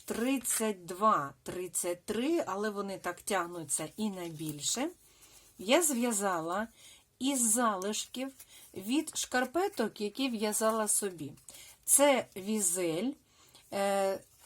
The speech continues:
ось так виглядає, е, цей, е, моточок, е, і вони та були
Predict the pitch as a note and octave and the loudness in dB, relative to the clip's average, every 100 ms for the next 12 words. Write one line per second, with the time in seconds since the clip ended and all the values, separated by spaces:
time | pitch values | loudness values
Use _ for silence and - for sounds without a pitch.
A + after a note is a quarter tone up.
0 | - A#3 A#3 G#3 - - F3 D#3+ F3+ F#3+ | -6 2 4 4 0 0 0 -2 -6 -6
1 | G3 G3 F3+ E3+ D#3 - - - G#3 G3 | -2 -2 2 0 0 -6 -14 -10 -4 -4
2 | F#3+ F#3+ F#3 F#3 F3+ - B3+ - - - | -2 -4 -2 -2 -6 -10 -18 -20 -20 -20
3 | - - _ - - - A3 G#3 F#3 - | -20 -20 _ -10 0 2 4 2 0 -4
4 | G#3 F#3+ F#3+ F#3+ - C#4 A3 A3 - F#3+ | -2 -2 -6 -14 -14 -4 0 0 2 2
5 | F3 - B3+ D#4 - - - - - A3+ | 2 2 2 2 -2 -20 -20 -14 0 4
6 | A3 A3 A3 - - A#3 C#4+ D#4+ D#4+ D#4+ | 6 6 4 -2 -2 2 6 6 6 6
7 | D4 A#3+ A#3 G3+ A3+ B3+ C4 E4 G#4 - | 4 2 0 0 2 4 4 4 0 0
8 | B3+ G3+ A3 G#3 D#3+ | 0 2 0 2 -2